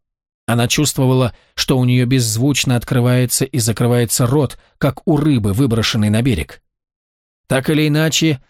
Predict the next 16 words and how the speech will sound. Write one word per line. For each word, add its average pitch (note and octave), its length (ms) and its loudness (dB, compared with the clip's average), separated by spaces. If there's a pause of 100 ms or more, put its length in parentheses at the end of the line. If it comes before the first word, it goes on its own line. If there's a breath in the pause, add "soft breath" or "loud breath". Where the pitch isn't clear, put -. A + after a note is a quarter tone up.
(140)
ей C#3+ 380 0
не D#3 120 2
разрешалось D3 680 0
говорить, C3 540 0
пока... C3 520 0 (840)
Она A#2 200 0
глянула B2 420 2
на A2 120 0
Брилстейна. F#2 760 -2 (720)
К - 80 -12
её B2+ 200 2
удивлению, E3+ 640 0
он F3 160 0
сиял, C3+ 540 0
широко G#2 420 -2
улыбаясь. F#2+ 800 -2